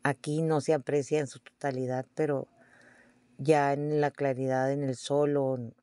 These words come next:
o a lo mejor una buena cámara, eh, lo capta, lo captaría exactamente como es, pero está precioso. Y con algo tan simple y tan sencillo logras algo tan bonito como,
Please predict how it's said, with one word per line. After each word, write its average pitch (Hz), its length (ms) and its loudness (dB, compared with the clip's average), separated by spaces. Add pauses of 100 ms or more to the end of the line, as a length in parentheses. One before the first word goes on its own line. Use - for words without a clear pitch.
(260)
o 147 100 0
a 139 60 2
lo 139 80 0
mejor 147 280 0
una 156 160 0
buena 143 280 0
cámara, 143 500 -2
eh, 127 400 -4
lo 143 200 -6
capta, 135 600 -4 (880)
lo 170 140 4
captaría 143 540 2
exactamente 147 680 -4
como 135 320 -2
es, 139 160 -6
pero 143 260 2
está 139 400 -2
precioso. 143 960 -2 (2750)
Y 175 380 4 (1000)
con 170 220 2
algo 180 220 2
tan 151 260 0
simple 180 380 -4
y - 20 0
tan 143 180 -2
sencillo 170 480 0
logras 151 360 -2
algo 147 240 -2
tan 131 200 -6
bonito 127 380 -6
como, 135 380 -6